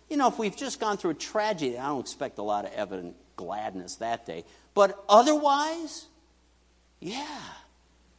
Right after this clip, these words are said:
I'm glad for what God has done for me. How about you? Gladness, awe, and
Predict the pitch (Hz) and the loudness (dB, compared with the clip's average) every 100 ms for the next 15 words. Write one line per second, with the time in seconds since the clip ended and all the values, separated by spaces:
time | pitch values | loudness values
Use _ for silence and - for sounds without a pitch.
0 | _ - 208 190 349 320 294 - 165 123 | _ -12 -10 -8 -8 -8 -8 -4 -2 -2
1 | 113 120 95 90 - 98 90 - 90 87 | -2 -4 -4 -6 -6 -6 -6 -10 -10 -8
2 | 165 226 202 196 185 - - - _ _ | -2 0 0 0 -4 -6 -16 -20 _ _
3 | _ - - - _ _ _ _ _ _ | _ -20 -20 -20 _ _ _ _ _ _
4 | _ - 160 214 226 175 120 - - - | _ -10 -4 0 0 0 -2 -4 -14 -18
5 | _ 196 - 107 101 - - - - _ | _ 0 2 0 -2 -4 -8 -10 -18 _
6 | _ _ _ _ _ _ _ _ _ - | _ _ _ _ _ _ _ _ _ -10
7 | 135 120 95 87 | -8 -8 -10 -12